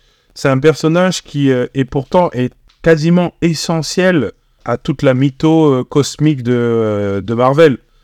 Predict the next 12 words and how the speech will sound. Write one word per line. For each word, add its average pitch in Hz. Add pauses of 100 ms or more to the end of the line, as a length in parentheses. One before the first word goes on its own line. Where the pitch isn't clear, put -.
(140)
C'est-à-dire 127
que 135
toutes -
les 143
grandes 165
sagas 139
cosmiques 139
qu'on 120
a 123
eues 123
à 117
l'époque, 139